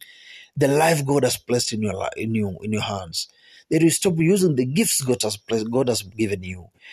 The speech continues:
because you are comparing yourself with others. You are looking not at your, at your own gifts, but you are looking at other people's giftings.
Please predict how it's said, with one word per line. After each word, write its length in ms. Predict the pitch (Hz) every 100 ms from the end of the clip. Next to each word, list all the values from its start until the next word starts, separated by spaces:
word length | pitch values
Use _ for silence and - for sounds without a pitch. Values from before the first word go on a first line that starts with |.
| - -
because 220 | - 156
you 80 | 135
are 80 |
comparing 720 | - 131 - 165 165 160 123 90 _ _ _ _ _ _ -
yourself 360 | 123 - 127
with 140 | 113 110
others. 640 | 113 107 85 85 - - - _ _ _ _
You 100 | 143
are 20 |
looking 560 | 135 196 196 196 160 160
not 260 | 208 208 -
at 220 | - 135 143
your, 160 | 139 - _ _ 156 139 127
at 200 | - -
your 140 | -
own 200 | 185 143
gifts, 360 | 165 - - - - - - _ _ _ -
but 100 | 151
you 60 |
are 100 | 147
looking 260 | 175 170 151
at 140 | 90
other 200 | 139 151
people's 340 | 156 151 127 120
giftings. 800 | 127 - - 127 120 - -